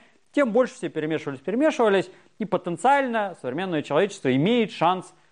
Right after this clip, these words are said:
смешаться до некой абстрак-, абстрактной гомогенной массы. Но на практике я сомневаюсь, что такое будет в ближайшие, там, много тысяч лет,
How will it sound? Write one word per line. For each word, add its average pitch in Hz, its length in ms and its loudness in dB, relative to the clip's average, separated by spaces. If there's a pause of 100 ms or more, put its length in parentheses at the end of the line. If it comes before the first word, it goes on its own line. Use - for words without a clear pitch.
(160)
смешаться 151 440 0
до 101 120 -16
некой 117 280 -8
абстрак-, 104 460 -6
абстрактной 120 440 -4
гомогенной 110 440 -2
массы. 98 380 -4
Но 165 120 -10
на 175 120 -2
практике 185 400 -2
я 117 40 -10
сомневаюсь, 127 320 -4
что 107 100 -10
такое 110 240 0
будет 110 200 0
в 92 40 -6
ближайшие, 98 400 0
там, 90 120 -10
много 98 240 -2
тысяч 135 320 -4
лет, 285 240 4